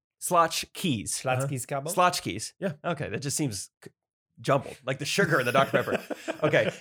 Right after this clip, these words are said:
Speaker 1: so Slotchkis is still open, and I'm like, "They're open on the inside too." I was like, "You know what? I didn't feel great about the interaction. I'm gonna go in to the sandwich place,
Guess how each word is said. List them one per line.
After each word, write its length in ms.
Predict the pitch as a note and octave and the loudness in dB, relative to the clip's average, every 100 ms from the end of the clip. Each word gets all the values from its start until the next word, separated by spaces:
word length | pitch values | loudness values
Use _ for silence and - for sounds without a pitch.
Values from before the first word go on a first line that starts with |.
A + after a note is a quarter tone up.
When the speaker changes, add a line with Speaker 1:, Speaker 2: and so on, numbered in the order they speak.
| C#3 | -2
Speaker 1:
so 320 | F#3+ E3 D#3 - - - _ _ _ | 4 4 4 -2 -6 -12 _ _ _
Slotchkis 480 | D#3 F3+ F3+ G#3 F3 | 0 4 4 2 0
is 80 | D#3+ | 0
still 200 | - E3+ | 4 4
open, 340 | C#3+ B2+ B2+ - | 4 4 0 0
and 160 | C#3+ C3+ | 0 2
I'm 60 | C3+ | 2
like, 180 | B2+ - | 0 0
"They're 160 | E3 | 4
open 160 | F3+ F#3+ | 4 4
on 80 | F3 | 2
the 100 | D3 | 2
inside 320 | C3 C#3+ A2+ | 0 0 0
too." 140 | - G#2+ | -2 -2
I 40 | |
was 100 | A2+ | -2
like, 100 | C3 | 0
"You 80 | D3+ | 2
know 60 | |
what? 160 | E3 E3 | 4 4
I 60 | B2+ | 2
didn't 180 | C#3+ C#3 | 2 2
feel 100 | D3 | 2
great 140 | C#3+ | 2
about 140 | C3+ | 2
the 100 | C3 | 0
interaction. 520 | - A2+ A2+ - A#2 - | 0 0 -2 -2 -8 -4
I'm 100 | B2+ | -2
gonna 100 | D#3+ | 0
go 180 | D3+ C#3 | 2 2
in 280 | B2+ B2+ C#3+ _ _ - | 2 -2 -6 _ _ -6
to 380 | C#3 B2+ A#2 - _ _ _ | -2 0 -2 -6 _ _ _
the 80 | D#3 | -2
sandwich 340 | D3+ B2+ A#2+ | 0 0 0
place, 280 | B2 C3 - | 0 0 0